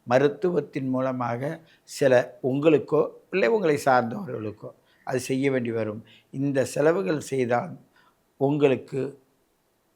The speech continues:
உடல் சம்பந்தமான பிரச்சனை வராது. செலவுகள் அதிகமானால் உடல் சம்பந்தமான பிரச்சனை வராது.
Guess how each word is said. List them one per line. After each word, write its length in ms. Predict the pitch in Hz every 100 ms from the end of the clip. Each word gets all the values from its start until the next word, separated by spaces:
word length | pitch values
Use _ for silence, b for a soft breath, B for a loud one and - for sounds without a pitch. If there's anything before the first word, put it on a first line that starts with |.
| _
உடல் 300 | 127 156 180 240 -
சம்பந்தமான 800 | - 135 131 135 135 123 123 123 123 - _
பிரச்சனை 400 | 127 120 135 127
வராது. 440 | 113 165 110 107 98 - _ _ b b b -
செலவுகள் 600 | - 139 175 190 175 170 - 127
அதிகமானால் 680 | 131 156 143 131 123 127 - -
உடல் 320 | 135 143 156
சம்பந்தமான 460 | 151 139 135 127 - 120
பிரச்சனை 360 | 120 117 139 131
வராது. 460 | 113 92 120 117